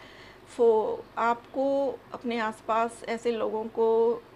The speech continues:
नहीं आने देना है, जो आपकी बटरिंग करते हैं, मीठी-मीठी बातें करते हैं, क्योंकि ऐसे लोग आपके दिल से अच्छे नहीं होते हैं।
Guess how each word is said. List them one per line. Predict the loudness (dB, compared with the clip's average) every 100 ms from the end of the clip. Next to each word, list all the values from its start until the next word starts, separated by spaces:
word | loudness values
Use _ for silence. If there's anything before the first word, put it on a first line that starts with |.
| -12
नहीं | -8 -6 -4 -2
आने | -2 -4
देना | -4 -4 -4
है, | -4 -4 -6
जो | -6 -2 -2 -2 -6
आपकी | -8 -10 -12
बटरिंग | -6 -6 -6 -8 -6
करते | -8 -8 -8
हैं, | -6 -8
मीठी-मीठी | -8 -8 -8 -8 -6
बातें | -6 -6 -6
करते | -6 -6 -6
हैं, | -6 -6 -10 -14 -20 -20 -16 -6
क्योंकि | -4 0
ऐसे | 0 0 2
लोग | 4 4 2
आपके | -2 -2 -2 -4
दिल | -4 -4
से | -2
अच्छे | -4 -4 -10
नहीं | -8 -6
होते | -8 -8 -8
हैं। | -6 -6 -8